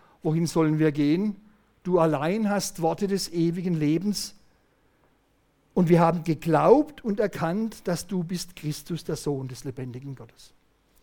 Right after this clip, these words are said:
Manche brauchen noch länger. Ein Zeugnis sei noch genannt, das Zeugnis des Apostels Thomas. Wir wissen alle, dass er nicht daran geglaubt hat, dass Jesus auferstanden ist, weil er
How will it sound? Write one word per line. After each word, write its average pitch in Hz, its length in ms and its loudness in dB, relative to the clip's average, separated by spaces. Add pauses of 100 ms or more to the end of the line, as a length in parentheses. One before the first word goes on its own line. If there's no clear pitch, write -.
(360)
Manche 190 300 2
brauchen 196 420 0
noch 202 220 0
länger. 151 280 -4
Ein 185 180 -4
Zeugnis 180 340 -2
sei 185 140 0
noch 180 160 -6
genannt, 185 340 -4 (280)
das - 200 -4
Zeugnis 175 400 0
des - 300 -6 (100)
Apostels - 640 -6
Thomas. 170 600 -8 (320)
Wir 165 100 2
wissen 220 180 0
alle, 220 200 4
dass 202 100 2
er 196 60 4
nicht 185 200 2
daran 202 260 0
geglaubt 165 520 -2
hat, 208 160 0
dass - 160 -4
Jesus 151 260 -2
auferstanden 190 560 -6
ist, 175 200 -6
weil 165 100 -2
er 160 140 -2